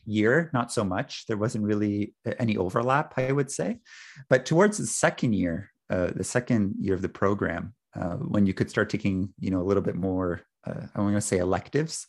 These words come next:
One course I took, probably my favorite course at B M C, and my most memorable and most enjoyable time at B M C was the comics course,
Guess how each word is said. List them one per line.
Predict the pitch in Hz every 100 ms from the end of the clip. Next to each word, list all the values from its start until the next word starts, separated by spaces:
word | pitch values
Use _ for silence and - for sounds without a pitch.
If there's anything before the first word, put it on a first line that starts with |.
| _
One | - 104 123 135
course | - 113 104 92
I |
took, | 92 - 98 87 - - _ _ -
probably | - 120 131 107
my | 92
favorite | 85 - 98 - -
course | - 87 -
at | -
B | 104 90
M | 80
C, | - - - - _ - - _ -
and | 95 90
my | 101
most | 98 98 101
memorable | 95 104 95 90 85 92 _ _ _ -
and | 98 92
most | 92 101 -
enjoyable | 92 90 92 98 95
time | - 90 87
at | 85
B | 90
M | 85
C | - 92
was | 87 87 82 -
the | 87 85 80
comics | - 101 101 98 -
course, | - - 80 - -